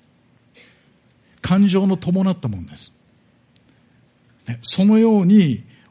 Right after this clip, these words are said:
夫を愛しなさいということが、この御言葉が教えることなんです。この間お見えになった、あの、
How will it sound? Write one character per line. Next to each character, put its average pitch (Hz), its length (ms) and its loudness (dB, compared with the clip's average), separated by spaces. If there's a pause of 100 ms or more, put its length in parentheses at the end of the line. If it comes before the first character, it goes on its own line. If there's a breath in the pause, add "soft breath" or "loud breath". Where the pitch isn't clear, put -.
(100)
夫 165 340 -6
を 170 300 -2
愛 139 160 -2
し 147 160 -6
な 143 100 -4
さ 151 160 -2
い 147 80 -4 (1000)
と 143 80 -8
い 127 100 -6
う 120 80 -6
こ 123 80 -10
と 113 120 -12
が、 113 340 -6 (480)
こ 151 120 -8
の 143 320 -4 (240)
御 131 160 -6
言 117 160 -10
葉 110 100 -6
が 135 160 -8 (100)
教 113 160 -10
え - 0 -
る 101 80 -10
こ 95 80 -16
と 80 60 -20
な 78 100 -20
ん - 40 -20
で - 60 -20
す。 - 140 -20 (760 loud breath)
こ 160 60 -6
の 160 100 -4
間 156 80 -2
お 156 40 -2
見 160 100 -2
え - 40 0
に - 20 0
な 160 80 -2
っ 156 60 -16
た、 131 220 -6 (440 loud breath)
あ 139 80 -6
の、 127 180 -6